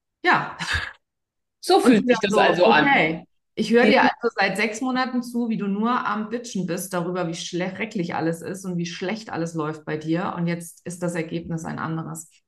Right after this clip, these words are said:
Speaker 1: Und da durfte ich das erste Mal erkennen, dass ich, äh, mit meinen Gedanken aus was ganz Großartigem, was ganz Schreckliches gemacht habe. Und, ähm,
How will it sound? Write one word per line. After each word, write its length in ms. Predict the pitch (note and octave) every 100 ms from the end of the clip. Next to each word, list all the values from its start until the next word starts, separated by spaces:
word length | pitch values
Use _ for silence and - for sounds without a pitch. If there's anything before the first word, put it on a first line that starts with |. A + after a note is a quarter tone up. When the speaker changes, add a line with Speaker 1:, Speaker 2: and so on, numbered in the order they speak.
| _ _ _ -
Speaker 1:
Und 160 | F3+
da 80 | F#3+
durfte 260 | A3+ A3 G#3+
ich 80 |
das 160 | G#3 F#3
erste 360 | - F#3 - G#3
Mal 200 | F#3+ F#3
erkennen, 640 | F3 - F3+ F#3+ G3+ G3
dass 240 | F3+ F3 -
ich, 460 | C#3+ F3+ F3 - -
äh, 120 | F3+
mit 180 | F#3 F#3+
meinen 320 | F3+ F3+ F#3
Gedanken 1000 | F3+ D#3 E3+ G#3 A3 A3+ A#3 B3 C#4+ - _ _ _ _ _
aus 240 | - F3+ F#3
was 240 | F#3 F#3
ganz 320 | G3 G3+ G3+
Großartigem, 1120 | - F3+ F#3 - - D#3+ E3+ D3 D#2+ E3 E3+ -
was 220 | E3+ E3+
ganz 440 | F3 E3 - - _
Schreckliches 840 | - - - E3+ E3+ D#3+ D#3+ D#3+
gemacht 360 | D#3 D#3+ E3 -
habe. 460 | D#3 B2 E3+ - -
Und, 340 | E3+ E3+ F3 -
ähm, 480 | E3+ E3 E3 E3